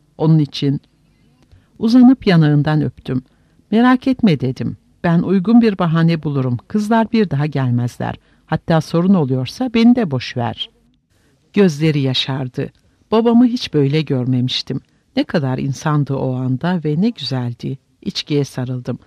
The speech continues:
Sabah soğuk yatağımda uyandım. Mutfaktan tıkırtılar geliyordu. Fırlayıp koştum.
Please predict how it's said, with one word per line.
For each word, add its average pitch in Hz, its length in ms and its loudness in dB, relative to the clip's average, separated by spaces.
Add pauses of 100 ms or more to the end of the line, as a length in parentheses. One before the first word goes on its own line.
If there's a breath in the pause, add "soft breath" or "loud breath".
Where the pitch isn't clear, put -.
(300 soft breath)
Sabah 170 360 -2
soğuk - 380 -4
yatağımda 135 500 -4
uyandım. 127 540 -6 (320 soft breath)
Mutfaktan 240 540 -2
tıkırtılar 214 640 -4
geliyordu. 127 720 -8 (140)
Fırlayıp 151 500 -4
koştum. 131 420 -8